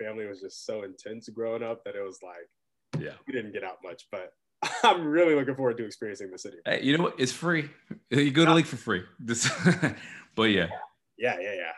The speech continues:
Speaker 1: No, for
Speaker 2: But
Speaker 1: sure.
Speaker 2: I mean, you know, like, I mean, you spoke to, you spoke to the financial strain on your family. You didn't get out much. I mean, that's, you know, your family is what I'm talking about. That drive to make sure you have the ability to go to North Carolina and, and go to graduate college today, which is, which is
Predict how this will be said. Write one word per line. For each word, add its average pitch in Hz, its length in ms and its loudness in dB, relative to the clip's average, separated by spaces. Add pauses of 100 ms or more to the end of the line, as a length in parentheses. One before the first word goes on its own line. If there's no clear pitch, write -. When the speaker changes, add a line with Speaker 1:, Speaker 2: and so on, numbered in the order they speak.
(140)
Speaker 1:
No, 92 240 -8
for 104 140 -10
Speaker 2:
But 147 80 8
Speaker 1:
sure. - 20 8
Speaker 2:
I - 20 8 (160)
mean, - 80 0
you 175 60 6
know, 160 100 8
like, 139 180 6
I 151 80 0
mean, 123 280 8
you 113 80 4
spoke 120 300 -2
to, 127 100 -2
you 110 140 -2
spoke 117 240 -4
to 120 80 -12
the 110 40 -6
financial 110 360 -2
strain 110 200 -2
on 107 80 2
your 101 100 -4
family. 107 260 0
You 107 100 2
didn't 104 80 2
get 104 140 0
out 110 180 2
much. 92 240 -4
I - 20 -4
mean, 92 120 -2
that's, - 460 -6
you 95 100 -6
know, 90 100 -4
your 101 420 0
family 120 680 0
is 98 400 -8 (760)
what 101 460 -2
I'm 127 180 0
talking 87 340 -6
about. 87 380 -8
That 92 260 -6
drive 101 540 0
to 98 200 -10
make 95 160 -4
sure 107 460 -4
you 95 220 -6
have 101 340 -4
the 104 100 -4
ability 107 360 -2
to - 180 -12
go 107 140 0
to 151 80 -2
North 101 180 -2
Carolina 87 460 -4
and, 87 300 -4
and 101 180 -4
go 101 180 -2
to 135 100 -2
graduate 110 500 -6
college 80 400 -12
today, 76 340 -14
which 85 180 -12
is, 92 200 -10
which 92 200 -10
is 90 200 -12